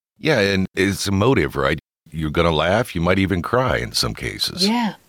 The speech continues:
Speaker 2: Oh, absolutely. I definitely cried a few times because you hear some people, you know, um, Leonida Inge, who is actually, um, a journalist and works for public radio in North Carolina,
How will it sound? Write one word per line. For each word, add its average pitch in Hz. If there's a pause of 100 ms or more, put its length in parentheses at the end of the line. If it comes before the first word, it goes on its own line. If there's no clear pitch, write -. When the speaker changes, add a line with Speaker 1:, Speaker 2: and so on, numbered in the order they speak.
(120)
Speaker 2:
Oh, 208
absolutely. 175
I 147
definitely 190
cried 175
a 196
few 185
times 165 (300)
because 277
you 320
hear 349
some 320
people, 285
you 254
know, 196
um, 190
Leonida 226
Inge, 208 (220)
who 226
is 196
actually, 175
um, 156
a 170
journalist 196
and 196
works 190
for 190
public 185
radio 175
in 156
North 160
Carolina, 175